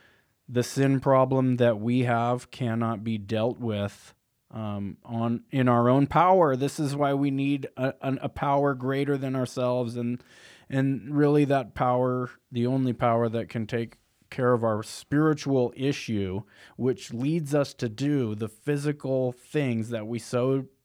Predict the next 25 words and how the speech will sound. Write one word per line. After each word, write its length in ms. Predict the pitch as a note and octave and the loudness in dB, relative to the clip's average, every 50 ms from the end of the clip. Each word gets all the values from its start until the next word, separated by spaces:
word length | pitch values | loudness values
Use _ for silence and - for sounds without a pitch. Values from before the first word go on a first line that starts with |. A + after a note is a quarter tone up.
| C3 A2 | -20 -12
detest, 720 | - B2+ A#2+ - - - - C#3+ B2+ A2 G2+ F#2+ - - - _ _ | -10 -10 -10 -8 -10 -10 -6 -4 -4 -2 -4 -6 -8 -12 -20 _ _
like 540 | A2 A2+ A2+ B2 B2 B2 A#2+ A#2 A#2 - _ _ _ _ _ _ _ _ _ _ _ _ _ _ _ - | -10 -8 -6 -4 -4 -4 -6 -6 -8 -12 _ _ _ _ _ _ _ _ _ _ _ _ _ _ _ -8
addiction. 720 | A2+ G#2+ A2+ A2+ A2 G#2 - - - F#2 F2 F2+ A2 - _ _ _ _ | -8 -4 -2 -2 -2 -2 -4 -8 -8 -8 -6 -8 -12 -14 _ _ _ _
Um, 400 | - - G#2 G#2 G2+ F#2+ - - - _ _ _ _ _ _ _ _ _ _ _ _ _ - | -12 -10 -10 -10 -10 -12 -14 -16 -20 _ _ _ _ _ _ _ _ _ _ _ _ _ -2
our 160 | B2+ B2+ A#2+ | 0 0 0
hope 260 | G#2+ C3 C3 C3 - | 0 -2 -4 -2 -2
is 140 | B2+ A2 - | -4 -4 -4
found 260 | - A#2+ A#2 A2+ A2 | -4 -2 -2 0 0
in 120 | A2 G#2+ G2+ | -2 -2 -2
Jesus. 500 | A2 G#2+ G2+ G2 G2 G2 - - - _ _ | -4 -4 -6 -6 -8 -12 -14 -16 -20 _ _
He 260 | _ - C3+ C#3+ D3 | _ 0 2 2 2
can 220 | D3 - C#3 B2 | 2 0 -2 0
help 280 | A2 A2+ G#2 G2 - - | 0 -4 -6 -6 -6 -6
us. 200 | F#2+ F#2+ - - | -8 -8 -8 -10
He's 360 | - - C3+ D3 D3 C3+ C3 | -6 0 2 2 2 2 2
the 120 | C3+ C3+ B2 | 0 0 0
one 220 | B2+ B2+ B2 B2 | 2 2 2 0
who 120 | B2+ B2+ | 0 -2
can 220 | A#2+ - A#2+ A#2 A2+ | -2 -2 -2 0 0
relieve 320 | A2+ A2 A#2 B2 B2 A#2 | 0 0 0 0 2 2
us 160 | A#2+ A2 - | 0 0 0
of 160 | B2 A2 G#2 A2 | -2 -4 -2 0
our, 220 | G#2+ G2+ G2 - _ _ _ _ _ _ _ _ _ _ _ - | 0 0 -2 -4 _ _ _ _ _ _ _ _ _ _ _ -4
our 100 | A2 G#2+ | -2 -2
burdens. 880 | G#2+ G2+ G#2 A#2+ B2 B2+ B2+ B2+ B2 B2 A#2+ A#2+ A#2+ A#2+ - - - | -2 2 4 6 8 8 8 6 4 4 4 2 0 -2 -6 -14 -18